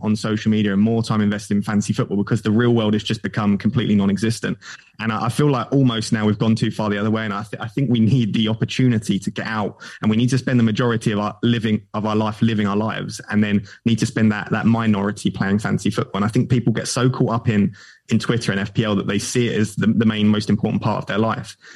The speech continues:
And even for content creators, even for those people that are making loads of money from F P L, it shouldn't be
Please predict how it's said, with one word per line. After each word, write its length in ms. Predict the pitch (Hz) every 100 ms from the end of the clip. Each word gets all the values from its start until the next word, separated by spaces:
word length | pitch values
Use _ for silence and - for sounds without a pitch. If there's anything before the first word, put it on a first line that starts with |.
| - -
And 120 | 123
even 220 | 143 127
for 120 | 120
content 420 | 107 135 127 110
creators, 400 | - 110 104 101
even 240 | 113 135 127
for 120 | 120
those 200 | 120 113
people 220 | 117 110
that 100 | 110
are 60 | 104
making 300 | 107 104 110
loads 180 | 104 101
of 60 |
money 180 | 113 123
from 160 | 117 104
F 140 | 104
P 100 | 101
L, 60 | 98
it 200 | 107 -
shouldn't 380 | 147 127 -
be 400 | 127 117 104 95